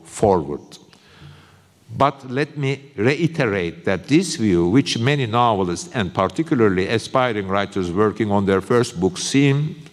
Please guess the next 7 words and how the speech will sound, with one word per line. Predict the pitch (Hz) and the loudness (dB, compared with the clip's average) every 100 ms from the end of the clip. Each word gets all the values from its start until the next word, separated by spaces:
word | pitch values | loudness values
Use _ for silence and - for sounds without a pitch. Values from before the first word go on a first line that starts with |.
| - | -6
to | - | -2
have | 104 110 117 120 - - _ | 0 0 0 -2 -8 -20 _
embraced, | 135 127 120 127 117 113 - - - _ | -4 -2 2 2 2 0 -6 -16 -20 _
is | 131 113 | 2 4
in | 117 110 | 2 0
fact | - 123 123 - - _ - | 0 0 -2 -8 -20 _ -10
wrong. | 90 123 113 82 71 | 0 2 2 0 -8